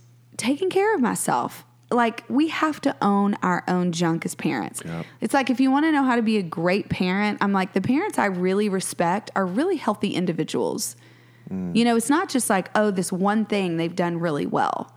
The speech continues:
Speaker 1: It's like, they're good humans, you know? And I think that once you do your own work and you start doing it, it does feel like a big deconstruction because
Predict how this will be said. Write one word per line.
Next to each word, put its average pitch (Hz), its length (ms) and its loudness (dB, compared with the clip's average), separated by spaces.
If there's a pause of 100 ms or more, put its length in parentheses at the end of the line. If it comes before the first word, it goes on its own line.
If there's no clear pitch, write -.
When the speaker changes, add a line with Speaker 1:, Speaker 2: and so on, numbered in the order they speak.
(340)
Speaker 1:
It's - 140 -2
like, 277 160 0
they're 247 140 2
good 262 240 0
humans, - 1000 -2 (520)
you 214 120 2
know? 202 420 2
And 226 120 2
I 226 140 2
think 311 420 -2
that 208 180 2
once 208 380 0
you 247 100 2
do 220 100 0
your 202 220 2
own 196 260 2
work 175 520 0 (1120)
and 214 120 4
you 214 100 2
start 208 460 0
doing 254 300 2
it, 302 220 0
it 226 180 -2
does 254 360 0
feel 190 260 0
like 175 280 -2
a 180 60 0
big 185 380 -2
deconstruction 185 880 -2
because 196 260 0